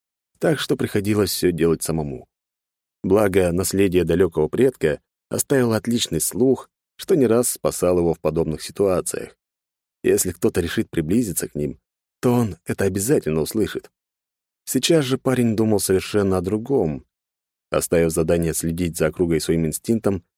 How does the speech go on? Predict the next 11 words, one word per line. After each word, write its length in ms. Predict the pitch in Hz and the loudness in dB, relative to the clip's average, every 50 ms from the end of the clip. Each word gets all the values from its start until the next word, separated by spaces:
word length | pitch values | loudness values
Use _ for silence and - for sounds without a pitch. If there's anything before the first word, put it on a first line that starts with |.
| _ _ - | _ _ -8
что 160 | - - 139 | -2 0 2
еще 200 | 131 - - 117 | 2 2 2 0
никогда 320 | 117 101 - 85 82 87 | 0 0 0 0 0 0
не 80 | 85 85 | 0 0
подводили — 600 | - - - 82 80 76 80 82 73 73 67 - _ _ _ _ _ _ - | 0 0 0 0 0 0 -2 -2 -2 -2 -4 -6 _ _ _ _ _ _ -6
а 100 | - 131 | -4 -2
подумать 380 | - 151 143 147 151 147 131 143 | 0 2 2 2 2 2 2 0
ему 180 | 139 143 127 | 0 0 0
было 340 | 104 101 104 117 117 117 95 | 0 0 0 2 2 2 0
о 60 | 85 | 0
чем. 320 | 82 - - 69 65 - | -2 -4 -4 -6 -6 -8